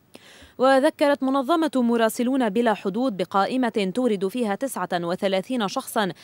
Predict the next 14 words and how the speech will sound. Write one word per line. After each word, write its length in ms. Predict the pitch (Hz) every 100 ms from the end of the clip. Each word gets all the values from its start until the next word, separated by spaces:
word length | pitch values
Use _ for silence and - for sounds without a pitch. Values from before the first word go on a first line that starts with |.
| - -
اعتبرتهم 680 | 214 240 240 339 - 240
صيادين 680 | 202 214 202 196 196 285 240
لحرية 460 | 185 - 196 240 202
الصحافة، 600 | 180 - - 233 - 151 - - -
وهم 340 | 170 175 214
من 120 | 185
قادة 360 | 160 233 220 180 -
دول 480 | 170 233 233 262 285 -
وسياسيين 880 | 151 - 170 165 170 202 254 294 -
ورجال 500 | 170 170 165 202 185
دين 300 | 220 269 233
وميليشيات 760 | - 175 180 175 - 214 262 285 -
ومنظمات 720 | 175 175 180 170 185 226 262
إجرامية، 640 | - 175 185 220 254 214